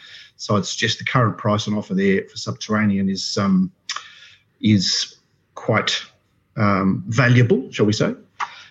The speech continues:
And then you look at the, uh, the three from Rose Hill and Concocted, only having had the two starts, uh, Gaybot training,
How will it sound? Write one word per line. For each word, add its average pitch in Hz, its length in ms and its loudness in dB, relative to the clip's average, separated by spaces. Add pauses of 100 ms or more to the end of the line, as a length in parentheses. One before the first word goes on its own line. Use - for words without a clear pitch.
(160)
And 127 320 4
then 131 220 6
you 127 140 6
look 139 140 2
at - 160 -10
the, 110 260 2
uh, 107 220 4
the 101 120 -2
three 113 280 -2
from 107 240 -2
Rose 107 320 0
Hill 147 340 2
and 110 320 -2
Concocted, 120 640 -4 (420)
only 127 220 2
having 107 220 -2
had 104 160 -4
the - 60 -20
two 113 200 -6
starts, - 720 -6 (420)
uh, 101 260 -4
Gaybot 104 520 -2 (160)
training, 107 720 2